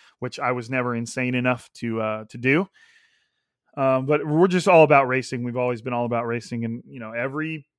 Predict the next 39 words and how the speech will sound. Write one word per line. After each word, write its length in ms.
Sunday 380
morning 500
at 220
six 340
A 200
M, 120
because 240
those 160
races 400
are 60
so 180
damn 260
early, 300
you 180
can 220
find 460
me, 160
Dad, 260
and 80
Brett 320
just 200
chatting 320
back 200
and 80
forth 200
about 180
the 80
race. 240
Doesn't 220
matter 180
what 140
time 260
it 60
is. 240
Four 320
A 80
M, 260
we're 220
up. 200